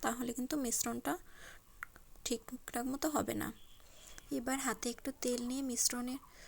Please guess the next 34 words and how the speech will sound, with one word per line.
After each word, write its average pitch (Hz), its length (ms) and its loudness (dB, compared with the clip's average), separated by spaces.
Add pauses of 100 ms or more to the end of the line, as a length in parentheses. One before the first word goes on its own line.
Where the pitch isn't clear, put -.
(220)
ডোয়ের 240 300 6
উপর 254 220 0
লাগিয়ে 262 420 2
রেস্টে 233 360 4
রেখে 240 220 2
দিব 254 280 2 (240)
পাঁচ - 260 4
মিনিটের 208 360 -2
জন্য। 208 360 -2 (960)
ফিরে 240 220 4
আসলাম 254 260 4
পাঁচ 247 320 8
মিনিট 247 200 0 (100)
পরে। 254 340 2 (120)
এবার 233 200 0
অল্প 226 280 2
অল্প 226 260 2
করে 233 200 4
ডো 226 240 2
নিয়ে 240 260 2 (800)
হাতের 240 340 0 (260)
মধ্যে 240 260 0
তেল 247 200 2
লাগিয়ে 247 400 2
নিয়ে 269 240 2
সুন্দরভাবে 240 600 2
দুই 240 160 2
হাতে 247 240 0
তালুতে 247 440 2
রেখে 247 280 0
মিষ্টির 269 360 4
শেপ - 240 6
দিয়ে 208 260 2
নেব। 220 280 -2